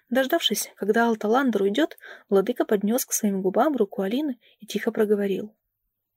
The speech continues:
"Когда все закончится, мы с тобой отправимся в одно мое любимое место.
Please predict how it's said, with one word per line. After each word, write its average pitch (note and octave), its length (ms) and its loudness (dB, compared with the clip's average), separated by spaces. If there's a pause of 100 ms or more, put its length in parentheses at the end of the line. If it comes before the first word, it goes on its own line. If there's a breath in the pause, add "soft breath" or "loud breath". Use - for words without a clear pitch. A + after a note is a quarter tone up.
(200)
"Когда G#3+ 240 -2
все - 180 -6
закончится, A3 720 -4
мы A3 160 0
с - 80 -4
тобой A#3+ 260 -2
отправимся D4 440 -4
в F#3+ 40 -2
одно G#3+ 180 0
мое A3 220 -2
любимое G#3+ 340 0
место. G#3 440 -8